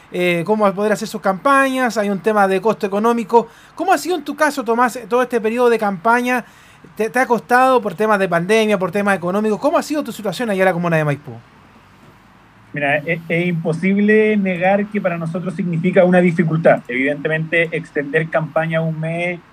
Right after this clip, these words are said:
Speaker 2: es difícil en lo económico, en lo psicológico, en lo energético. Es como, no sé, como que estés corriendo una maratón de cuarenta y dos kilómetros y cuando te faltan quinientos metros para llegar a la meta te digan, "Oye, no, quedan,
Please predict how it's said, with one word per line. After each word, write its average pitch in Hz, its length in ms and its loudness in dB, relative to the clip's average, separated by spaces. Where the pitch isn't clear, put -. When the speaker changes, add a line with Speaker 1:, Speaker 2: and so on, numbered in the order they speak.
Speaker 2:
es 175 160 2
difícil 170 460 2
en 151 120 4
lo 151 80 4
económico, 175 560 2
en 165 60 -2
lo 156 60 0
psicológico, 156 760 0
en 151 60 -4
lo 151 60 -2
energético. 160 800 -2
Es 160 100 -8
como, 190 300 -2
no 147 120 -8
sé, - 240 -4
como 139 140 -8
que 147 80 -2
estés 165 180 0
corriendo 190 260 2
una 196 100 6
maratón 185 320 4
de 202 80 2
cuarenta 190 260 2
y 180 60 -2
dos 202 160 0
kilómetros 202 400 0
y - 20 0
cuando 180 160 -4
te 175 100 -4
faltan 185 320 -2
quinientos 185 460 -4
metros 190 240 -4
para 180 120 -6
llegar 190 200 0
a 190 40 -4
la 185 100 -2
meta 190 240 -6
te 185 80 -6
digan, 185 240 -2
"Oye, 180 160 -8
no, 180 240 -4
quedan, 175 240 -2